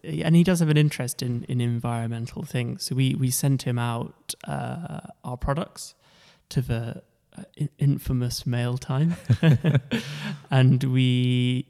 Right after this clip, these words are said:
it, it's actually on our, on our Instagram. I can't remember exactly which vlog it is, but it was his last ever mail time. And, uh, he opened up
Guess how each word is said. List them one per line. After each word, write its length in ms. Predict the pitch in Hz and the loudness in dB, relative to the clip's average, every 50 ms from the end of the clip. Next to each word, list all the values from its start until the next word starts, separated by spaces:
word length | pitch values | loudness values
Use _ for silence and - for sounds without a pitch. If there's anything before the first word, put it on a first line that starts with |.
| _ _ | _ _
it, 140 | - - - _ | -14 -14 -12 _
it's 300 | - 151 - - - - | -8 -8 -8 -8 -8 -10
actually 240 | - - - 135 120 | -12 -8 -6 -4 -4
on 100 | 113 113 | -4 -4
our, 220 | 117 113 113 - | -4 -6 -6 -6
on 140 | - 117 117 | -4 -4 -4
our 100 | 113 117 | -2 0
Instagram. 440 | - 139 143 - - - - 120 117 | 0 0 0 0 -2 -6 -6 -4 -4
I 100 | 117 151 | -4 -2
can't 80 | - 180 | 0 0
remember 180 | - 165 151 147 | 0 0 0 -2
exactly 440 | 127 - 143 123 - - - 123 | -2 -2 -4 -4 -4 -6 -8 -8
which 220 | 113 123 123 - - | -8 -8 -8 -12 -14
vlog 200 | - - - - | -14 -14 -14 -14
it 140 | - - - | -16 -16 -16
is, 80 | - 143 | -14 -14
but 140 | - - | -12 -10
it 60 | - 135 | -8 -6
was 120 | 135 - | -6 -4
his 140 | - 143 139 | -4 -4 -4
last 500 | 139 135 143 143 143 135 127 - - - - | -2 -2 0 0 0 0 0 -2 -6 -8 -6
ever 280 | 165 127 123 131 123 117 | -4 -4 -2 -2 -2 -2
mail 340 | 117 117 117 117 113 117 120 117 | -2 -2 -2 -2 -4 -6 -8 -10
time. 440 | - - - - - - 151 147 - _ _ - - - - - _ _ _ - | -12 -12 -12 -10 -8 -6 -6 -8 -8 _ _ -20 -20 -20 -20 -20 _ _ _ -6
And, 420 | 135 127 127 123 120 120 120 - | -2 -2 -2 -2 -2 -4 -6 -6
uh, 280 | 127 123 123 123 123 127 | -6 -6 -6 -6 -8 -6
he 180 | 131 139 135 | -4 -2 -2
opened 260 | 135 131 - 135 131 | -2 -2 -2 -2 -2
up 120 | 139 127 | -2 -4